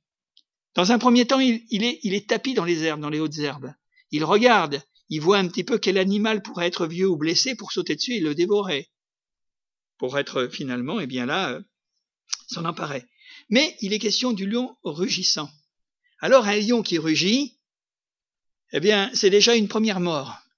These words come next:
Parce que le lion est un animal, c'est le roi des animaux,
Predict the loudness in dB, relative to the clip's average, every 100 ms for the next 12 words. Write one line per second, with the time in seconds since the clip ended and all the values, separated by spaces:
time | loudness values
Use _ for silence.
0 | _ _ _ _ -6 -2 0 2 2 2
1 | 2 2 2 2 2 2 2 0 0 0
2 | 0 0 0 0 -2 -2 -4 -2 0 0
3 | 0